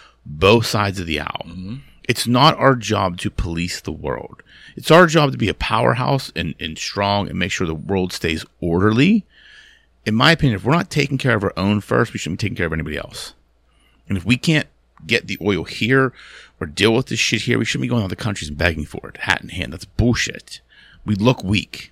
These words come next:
Speaker 1: We can do it here. And that's the part.
Speaker 2: One hundred percent.
Speaker 1: And the fact that we, we send money and aid to all these countries, yet we have homeless veterans.
Speaker 2: Mm-hmm.
Speaker 1: People that chose to put their life on the line for this fucking country.
Speaker 2: Hundred percent.
Speaker 1: So you and I can sit here and do this, and we can't take care of those people.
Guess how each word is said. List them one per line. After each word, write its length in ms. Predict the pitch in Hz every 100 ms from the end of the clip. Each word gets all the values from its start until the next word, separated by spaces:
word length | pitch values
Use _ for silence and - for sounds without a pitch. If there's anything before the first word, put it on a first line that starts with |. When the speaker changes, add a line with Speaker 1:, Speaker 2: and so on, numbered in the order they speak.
| -
Speaker 1:
We 80 | 107
can 140 | 107
do 240 | 87 127 131
it 100 | -
here. 340 | 101 - - - _ _ _ _ _ _ _ _ -
And 120 | 95
that's 180 | 113 123
the 80 | 110
part. 200 | 113 123
Speaker 2:
One 0 |
hundred 220 | 120 85
percent. 440 | - - 120 92 -
Speaker 1:
And 100 | 135
the 60 |
fact 240 | 127 143 139
that 80 | 117
we, 160 | 120 -
we 140 | 110
send 360 | - 120 123 117
money 280 | 117 117
and 80 | 98 101
aid 240 | 107 101
to 60 | 95
all 160 | 98
these 160 | 101 98
countries, 280 | - 110 98
yet 120 | 85
we 100 | 107
have 100 | 98
homeless 500 | - - 113 113 104
veterans. 720 | 80 90 104 78 - - - - _ _ 82
Speaker 2:
Mm-hmm. 320 | 85 98 110 -
Speaker 1:
People 220 | 139 147
that 160 | 127 -
chose 380 | - 127 131 113
to 80 | -
put 220 | - 120
their 120 | 92
life 380 | 85 98 147 - -
on 160 | 120
the 80 | 107
line 280 | 107 107 101
for 80 | -
this 140 | 104
fucking 420 | - - 147 139 127
country. 560 | 143 147 - 131 -
Speaker 2:
Hundred 220 | - 90 82
percent. 280 | - 110
Speaker 1:
So 80 | 92
you 200 | 104 131
and 80 | 147
I 100 | 147
can 140 | 127
sit 180 | 113 135
here 160 | 127 107
and 140 | 85
do 200 | 107 139
this, 280 | 95 78 -
and 120 | 92
we 120 | 104
can't 380 | - 151 147 -
take 200 | - 117
care 200 | - 117
of 140 | 78 -
those 280 | 76 110 -
people. 420 | 156 156 165